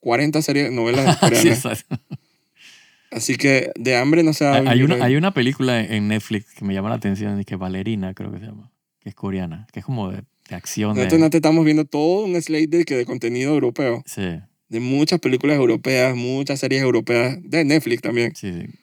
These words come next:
Speaker 1: Así que por ese lado ellos no se mueren de hambre, la verdad.
Speaker 2: No.
Speaker 1: Eh, ojalá le estén pagando bien. <laughs>
Speaker 2: No creo.
Speaker 1: Yo tampoco.
Speaker 2: <laughs> Sí, porque si no le están pagando a los gringos, esto acá menos.
Speaker 1: Por Dios, le están pagando en, <laughs>
Speaker 2: Porque
Speaker 1: en
Speaker 2: esto acá
Speaker 1: papa.
Speaker 2: por lo menos tienen un gremio y pueden pelear su vaina. Esto acá no, o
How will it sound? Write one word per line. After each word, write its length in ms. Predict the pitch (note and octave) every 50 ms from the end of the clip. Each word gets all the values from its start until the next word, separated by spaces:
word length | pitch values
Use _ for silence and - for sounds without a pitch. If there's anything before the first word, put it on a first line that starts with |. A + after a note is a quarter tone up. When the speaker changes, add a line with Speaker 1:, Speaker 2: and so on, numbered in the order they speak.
| _ _ _ _ _ _
Speaker 1:
Así 220 | - - A#2 - C3+
que 80 | D3+
por 160 | C#3 - B2+
ese 160 | B2+ C3+ - D3
lado 160 | C#3+ C#3+ D3+
ellos 140 | D3 C#3+ C#3+
no 80 | C#3+
se 100 | - D3
mueren 260 | C#3 C3+ C3 C3+ B2+ B2
de 60 | A#2
hambre, 240 | A#2 A2+ A2+ A2 G#2+
la 120 | G#2+ G#2
verdad. 200 | G#2+ G#2 G#2 - A2+
Speaker 2:
No. 300 | G#2 F#2+ F2+ E2+ - - _ _ _ _ _ _ _ _ _ _ _ _ _ _ _
Speaker 1:
Eh, 420 | - A#2+ A#2+ A#2 A2 G#2+ G#2+ G2+ G2
ojalá 200 | - A2+ G#2 G2+
le 80 | G#2
estén 200 | G#2+ - - C3
pagando 300 | - C3+ C3+ C3 B2 G#2+
bien. 220 | F#2+ - - - - _ _ _ _ - - -
<laughs> 460 | - B2+ - - C3+ C3 - A#2 A2+
Speaker 2:
No 200 | G#2 A2 A2 G2+
creo. 360 | - A#2+ G#2 G2 F#2 F2 F2 - _ _ _ - - - _ _
Speaker 1:
Yo 120 | - A#2 G#2+
tampoco. 420 | A#2+ C3 C3+ C3+ B2+ - - - - - -
Speaker 2:
<laughs> 80 | - -
Sí, 300 | - - B2+ - - C3+
porque 240 | A#2 A#2+ A2 A#2
si 80 | A2 -
no 120 | A2+ A#2 B2
le 60 | C#3
están 180 | C#3 D3 C#3+ -
pagando 300 | C#3+ C#3 C3+ C3+ C#3+ C#3
a 20 |
los 160 | B2+ A2 A2
gringos, 340 | A2 A2 B2 B2+ C3 A#2+ A#2
esto 180 | A2+ - - B2
acá 220 | A2+ G#2 A#2 A2+
menos. 400 | A2+ A2 A2 G#2+ G2 F#2 F#2 F#2+ - _ _ _ _ _ _ _ _ _ - - - -
Speaker 1:
Por 180 | - C3 A#2
Dios, 100 | A2 A2 A2+
le 40 |
están 220 | A#2 A2+ B2 A#2+ A#2+
pagando 340 | C#3 B2+ C3 C3 C3+ C#3+ D3
en, 200 | C#3+ C3+ A#2 A2+
<laughs> 200 | - - D3 -
Speaker 2:
Porque 80 | -
Speaker 1:
en 80 | C#3+ B2+
Speaker 2:
esto 160 | G#2+ - C#3
acá 160 | C3+ A#2+ B2+
Speaker 1:
papa. 80 | B2 A#2+
Speaker 2:
por 80 | D3+
lo 80 | D3 B2
menos 180 | A#2+ A#2+ B2+ B2+
tienen 200 | C3+ C3+ C#3 C3+
un 100 | C3+ C3
gremio 300 | C3+ C3+ C3+ C3+ C3+ C3
y 40 |
pueden 220 | B2 - B2+ C3 C#3
pelear 280 | - A#2 A2 A2 A2
su 120 | A2 - A#2+
vaina. 140 | A2+ A2 G#2+
Esto 100 | G#2+ -
acá 200 | A#2 A2+ B2 A#2+
no, 80 | B2 B2+
o 100 | C3 C#3